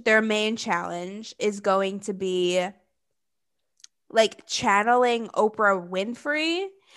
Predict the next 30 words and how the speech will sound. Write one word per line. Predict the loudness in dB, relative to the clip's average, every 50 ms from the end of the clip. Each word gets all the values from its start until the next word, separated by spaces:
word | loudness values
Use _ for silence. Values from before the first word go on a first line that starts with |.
| -20 -20 -20 _ _ 4
And | 6 6 6 6 4 4
a | 4 4
lot | 4 6 6 6 6 4
of | 4 2 0
the | -2 -2
girls | 2 4 4 6 4 4
are | 0 -4
confused | -4 -4 -6 -6 -6 -8 -12 -16 -16 -12 -8 -4 -2 0 0 0 0 0 -2 -4 -8 -10 -12 -14 _ _ _ _ -4
about | -4 0 2 2 4 6 6 6 4 2 0
if | -2 -2 -2
it's | -4 -4 -4
an | -4 -6
impersonation | -6 -6 -8 -6 -4 -2 -2 -2 -4 -6 -6 -4 -4 -4 -4 -4 -4 -4 -6
challenge | -4 -2 -2 0 0 0 0 -2 -2 -2 -4 -6 -8 -12 -14 -16 -18 -18 -20 _ _ _ _ _ _ _ _ _
or | 4 8 8 10 10 10 8 6 6
if | 4 2 0 0 -2
it's, | -4 -4 -4 -8 -8 -4
like, | -2 0 0 0 -2 -4 -6 -14 -20 _ _ _ _ _ _ _ _ _ _ _ -20 -18 _
them, | -10 -8 -4 2 4 4 6 6 6 4 2 0 -4 -4 -4 -4 -4 -4 -8 _ -4
like, | -2 -2 -2 -4 _ _
channeling | -8 -6 -2 0 2 2 2 2 0 -2 -2 -2 -4 -4 -4
her, | 0 2 4 6 8 8 8 8 6 6 4 2 0 -4 -12 -20 -20 -10 _ 2
and | 4 4 6 4 2 0 -2 -4 -6 -8 -10
Jade | -10 -6 2 4 6 8 10 10 8 8 6 4 0 -2 -4 -6 -8
starts, | -8 -2 0 2 2 2 0 -2 -4
like, | -4 -4 -6
freaking | -10 -8 -6 -6 -6 -4 -6 -8 -8 -6
out | -4 -4 -2 -2 -2 -2 -2
over | -2 -2 -2 -2 -4 -6 -6 -4
it. | -2 -2 -4 -4 -6